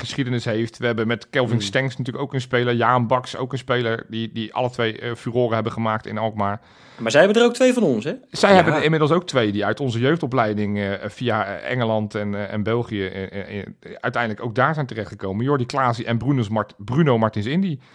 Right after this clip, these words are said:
Speaker 2: Ja, ik,
Speaker 3: Ja,
Speaker 2: ik
Speaker 3: wel, wel, wel eng. Overigens, Bruno Martins Indy, heb ik wel een interessant, eh, dingetje voor jullie.
Speaker 1: Ah.
Speaker 3: Die doet het heel goed tegen Feyenoord doorgaans. Die heeft, eh, eh,
Speaker 2: Oh.
Speaker 3: vier keer tegen Feyenoord gespeeld en drie keer van Feyenoord gewonnen.
Speaker 1: Oh.
Speaker 3: Dat is, nou,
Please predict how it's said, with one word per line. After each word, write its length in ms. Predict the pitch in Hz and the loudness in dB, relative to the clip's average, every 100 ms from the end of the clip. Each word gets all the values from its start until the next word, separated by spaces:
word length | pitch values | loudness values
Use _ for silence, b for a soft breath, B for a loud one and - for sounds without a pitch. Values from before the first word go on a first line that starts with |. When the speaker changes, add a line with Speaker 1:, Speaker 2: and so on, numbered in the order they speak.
| b b b - | b b b -6
Speaker 2:
Ja, 160 | 170 | -4
ik, 120 | 190 | -2
Speaker 3:
Ja, 100 | 123 | 0
Speaker 2:
ik 60 | 120 | 2
Speaker 3:
wel, 120 | 143 | 4
wel, 420 | 143 160 - - 143 | 6 6 6 4 8
wel 180 | 180 | 8
eng. 280 | 160 160 220 - | 8 4 2 2
Overigens, 320 | 175 156 147 | 2 2 -2
Bruno 240 | 143 170 | -2 0
Martins 260 | 156 135 131 | 0 -2 -4
Indy, 460 | 160 180 165 185 254 _ | -4 -2 -2 -4 -8 _
heb 100 | - | -14
ik 60 | 135 | -4
wel 260 | 151 151 - | -2 -2 -4
een 140 | - | -10
interessant, 460 | 160 131 156 139 143 | -8 -4 -2 -2 -4
eh, 100 | 139 | -4
dingetje 300 | 175 170 131 | -4 -4 -4
voor 100 | 127 | -2
jullie. 320 | 117 139 214 b b b b | -2 -4 -10 b b b b
Speaker 1:
Ah. 100 | - | -8
Speaker 3:
Die 100 | 139 | -4
doet 100 | 165 | -2
het 80 | 175 | -2
heel 240 | 131 180 214 | 4 6 6
goed 180 | 180 139 | 2 0
tegen 200 | 120 110 | -2 2
Feyenoord 380 | 120 110 107 | 2 2 0
doorgaans. 520 | 110 110 98 101 95 - | -2 -4 -2 -6 -6 -2
Die 120 | 127 | 0
heeft, 200 | 127 135 | 0 0
eh, 320 | 131 123 131 | 0 2 4
eh, 60 | 123 | 2
Speaker 2:
Oh. 60 | |
Speaker 3:
vier 200 | 98 185 | 2 -4
keer 100 | 170 | -6
tegen 200 | 156 127 | -6 -4
Feyenoord 280 | 131 139 127 | 0 2 0
gespeeld 420 | - - 160 196 | -4 -4 -4 -4
en 160 | 127 123 | -6 -2
drie 180 | 156 202 | -2 0
keer 240 | 185 160 | -2 -2
van 140 | 151 | -4
Feyenoord 280 | 135 160 139 | -4 -4 -4
gewonnen. 360 | - 151 151 101 | -6 -4 -4 -4
Speaker 1:
Oh. 340 | - _ - | -10 _ 0
Speaker 3:
Dat 120 | 135 | 2
is, 80 | 254 | 2
nou, 100 | 123 | -4